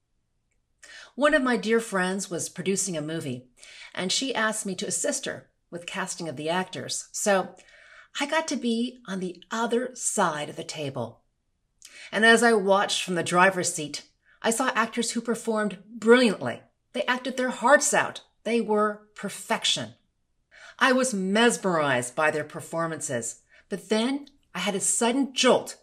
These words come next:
back to reality. It dawned on me, even though I'd seen dozens of extremely talented actors, all but one would be rejected. It was a huge aha moment for me.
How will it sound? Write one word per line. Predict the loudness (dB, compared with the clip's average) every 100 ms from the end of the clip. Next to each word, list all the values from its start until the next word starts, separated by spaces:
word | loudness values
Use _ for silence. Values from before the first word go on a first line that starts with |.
| _
back | -2 -2 -2
to | -6 -4
reality. | -2 -2 -2 -2 -6 -10 _ _ _ _ -20 -20 -18 -2
It | 0 0 0
dawned | 4 6 6 6
on | 2 -2
me, | -4 -6 -6
even | -4 -2 0 0
though | 2
I'd | 2 0
seen | -4 -6 -4
dozens | 2 2 4 0 -4
of | -6
extremely | -4 -4 -2 -2 0 -2
talented | -4 -2 0 0 -2 -2
actors, | -4 -4 -6 -4 -6 -8 _ _ -20 -4 4
all | 4 8
but | 6 6
one | 4 2 2 -2 -12 _ _ _
would | -4 -2
be | -2 -2
rejected. | -4 -4 0 -2 -2 -8 -10 -14 _ _ _ _ _ _ -18 -10 0
It | 6
was | 6
a | 6
huge | -2 -6 -2 2 2 2 2
aha | 2 2 0 0
moment | -2 -4 -6
for | -10
me. | -8 -8 -10